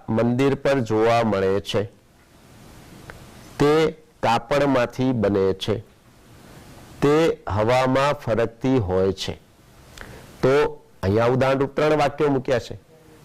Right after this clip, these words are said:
પરંતુ આપ આનાથી વધુ વાક્ય લખીને પણ બાળકને વંચાવી શકો છો. ઉદ્દેશ એ છે કે બાળક આ ચિત્રને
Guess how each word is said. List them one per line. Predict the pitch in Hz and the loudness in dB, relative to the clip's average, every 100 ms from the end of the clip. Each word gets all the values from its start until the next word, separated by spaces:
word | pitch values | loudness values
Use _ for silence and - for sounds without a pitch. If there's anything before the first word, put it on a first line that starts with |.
| - - | -20 -4
પરંતુ | 131 147 165 160 160 160 - - | 0 2 0 -2 -2 -2 -4 -2
આપ | 120 - - _ _ _ - - - | -2 -2 -8 _ _ _ -20 -16 -6
આનાથી | 104 120 127 - 151 | -2 0 -2 -2 -2
વધુ | 127 107 123 | 0 0 2
વાક્ય | 123 113 - 131 | 2 0 -2 -2
લખીને | 120 101 - 107 104 | -2 -4 -4 -2 -2
પણ | - 127 156 - - | -2 -2 -2 -4 -4
બાળકને | 92 98 98 104 127 - - - - | -2 -2 -2 0 -2 -4 -20 -18 -6
વંચાવી | 98 127 139 160 131 110 | 0 2 2 0 0 -2
શકો | 98 - 87 | -6 -6 -6
છો. | 87 - - - | -6 -10 -20 -6
ઉદ્દેશ | 143 139 151 185 190 - - | -2 0 2 0 -2 -10 -4
એ | 175 185 | -2 -2
છે | - 87 - _ _ - - - - | -4 -10 -12 _ _ -20 -20 -12 -2
કે | 120 | 0
બાળક | 120 117 139 107 - - _ _ _ - - | 2 2 2 0 -4 -20 _ _ _ -8 -2
આ | 143 | 0
ચિત્રને | 160 139 - 135 131 | 0 -6 -4 -2 0